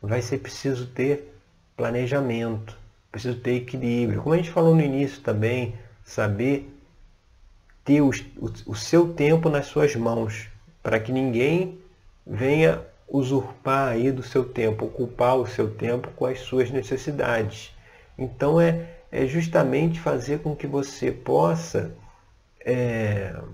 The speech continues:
planejar, se organizar, ou seja, pra conseguir essa liberdade, essa independência lá do nove de, de ouros, pra conseguir isso, você só vai conseguir se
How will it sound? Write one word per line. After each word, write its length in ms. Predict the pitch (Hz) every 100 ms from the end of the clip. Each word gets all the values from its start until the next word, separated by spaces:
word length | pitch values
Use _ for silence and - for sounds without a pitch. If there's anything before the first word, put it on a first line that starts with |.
| - - _ _ _ _ - - _ _ _ _ _ _ - _ _ _
planejar, 960 | 139 147 143 101 110 113 127 156 165 -
se 260 | - - 143
organizar, 1120 | 139 131 139 135 117 101 110 113 123 147 156
ou 80 | 127
seja, 260 | - 107
pra 200 | 107 147
conseguir 840 | 151 143 135 - 110 117 143 139 - - - _ _ -
essa 360 | 113 123 -
liberdade, 1000 | 107 101 107 80 110 120 135 131 123 113
essa 200 | 107 110
independência 1120 | 104 110 110 110 107 110 131 139 131 117 - 107
lá 140 | 120
do 120 | 117
nove 340 | 107 110 104 107
de, 360 | 104 104 98 - - - -
de 140 | 104 110
ouros, 640 | 131 170 127 104 - - - - -
pra 180 | - 165
conseguir 840 | 170 180 165 - 135 120 117 117 160
isso, 320 | 165 - 113
você 340 | 113 - -
só 220 | 135 165 160
vai 280 | 131 131
conseguir 720 | 135 139 - - 123 117 139 - - - -
se 600 | - - 135 135 156